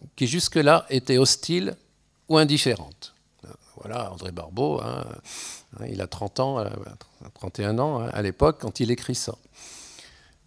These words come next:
Bien sûr, on sait maintenant que cette prévision, hein, s'est révélée exacte, hein.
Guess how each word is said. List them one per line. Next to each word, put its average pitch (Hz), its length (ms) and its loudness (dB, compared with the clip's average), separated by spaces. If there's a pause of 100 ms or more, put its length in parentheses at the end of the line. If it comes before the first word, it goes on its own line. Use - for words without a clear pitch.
(800)
Bien 107 160 -6
sûr, 156 320 6 (300)
on 120 100 2
sait - 160 6
maintenant 120 380 6
que - 60 4
cette - 180 4
prévision, 113 640 4 (180)
hein, 110 120 -2
s'est - 180 4
révélée 95 420 2
exacte, 104 560 2
hein. 123 160 -6